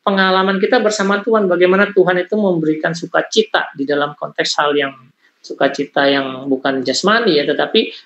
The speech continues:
hal-hal yang bisa membuat kita makin bergairah, makin semangat, makin mencintai Tuhan, makin melihat bagaimana Tuhan hadir dalam hidup kita dan sebagainya begitu.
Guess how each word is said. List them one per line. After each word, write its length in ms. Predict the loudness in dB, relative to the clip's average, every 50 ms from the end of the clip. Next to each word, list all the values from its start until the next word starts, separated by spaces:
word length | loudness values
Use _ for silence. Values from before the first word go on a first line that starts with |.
| _
hal-hal 400 | -4 -2 -2 0 0 -2 -2 -2
yang 60 | -2 0
bisa 160 | 0 0 0
membuat 320 | 0 0 0 2 0 0 0
kita 240 | -2 -2 0 0
makin 400 | 2 0 0 -2 -4 -8 -8 -6
bergairah, 640 | -6 -6 -6 -4 -2 0 0 2 2 2 2 2 2
makin 320 | 0 -2 -4 -4 -8 -8 -8
semangat, 560 | -6 -6 -2 -2 -2 -2 0 0 -2 -2 -2 -2
makin 440 | -4 -4 -4 -4 -4 -4 -4 -2 -4
mencintai 520 | -4 -2 -2 -2 0 0 -2 -2 -2 -2 0
Tuhan, 400 | 0 0 2 2 0 0 0 -2
makin 360 | -4 -6 -8 -4 -2 -2 0 2
melihat 400 | 2 2 2 2 0 0 -2 0
bagaimana 400 | 0 0 0 -2 -2 -4 -4 -2
Tuhan 400 | -2 -4 0 0 -2 -2 -2 -6 -10 _ _ _ _ _ _ _ -4
hadir 320 | -2 -2 2 4 2 4 4
dalam 320 | 4 4 4 4 2 0
hidup 320 | 0 0 2 2 2 2
kita 560 | 2 2 2 2 0 0 2 4 4 4 4 4
dan 160 | 2 0 0
sebagainya 640 | 0 2 4 4 4 6 6 6 6 4 2 2 0
begitu. 400 | -2 -2 -2 -2 -2 -6 -6